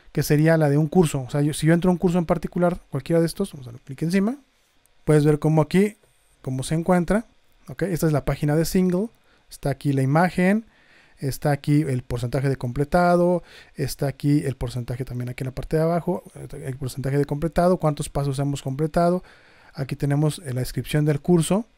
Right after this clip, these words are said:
y acá tenemos pues, eh, los materiales, si es que se requieren materiales para el curso como tal. Vamos a ir, por ejemplo, este no, creo que este no tiene lecciones. A ver, vamos a ver uno que tenga lecciones.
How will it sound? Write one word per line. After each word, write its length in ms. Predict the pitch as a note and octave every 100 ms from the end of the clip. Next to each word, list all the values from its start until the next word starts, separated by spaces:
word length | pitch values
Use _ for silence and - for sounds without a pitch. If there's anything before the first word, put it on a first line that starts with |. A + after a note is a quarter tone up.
| _ _ _ _ _
y 60 | D3
acá 160 | C#3 C#3+
tenemos 420 | D3 C#3+ D#3 -
pues, 380 | D3 D3 D3 - _ _ _ _ _ _
eh, 180 | C#3 B2
los 160 | A#2+ A#2+
materiales, 760 | B2 D3 C#3 D3+ D3+ F#3+ - - -
si 120 | C#3
es 80 | -
que 100 | C#3+
se 140 | B2+
requieren 280 | A#2+ C#3 C3+
materiales 380 | B2 B2+ B2+ -
para 180 | C3+
el 100 | C#3
curso 260 | C#3+ F3 - - _
como 200 | C#3 D3
tal. 180 | - G3+ _ _ _ - D3 _ _ _ _
Vamos 340 | C#3+ D3 D3+ D3+
a 100 | C#3+
ir, 180 | D3 D3
por 180 | - C3
ejemplo, 680 | - C#3+ D3 D3+ D3+ D#3 E3+
este 260 | D3+ E3+
no, 120 | E3
creo 140 | - F3
que 100 | F3+
este 160 | -
no 100 | F3+
tiene 260 | D#3+ E3+ E3+
lecciones. 520 | C3+ - - C#3 B2+
A 40 | B2
ver, 80 |
vamos 240 | D3 D#3+ -
a 40 |
ver 80 | D3+
uno 120 | D#3+
que 100 | -
tenga 260 | - D3+ C#3+
lecciones. 640 | A#2 - C#3+ D#3 G3 -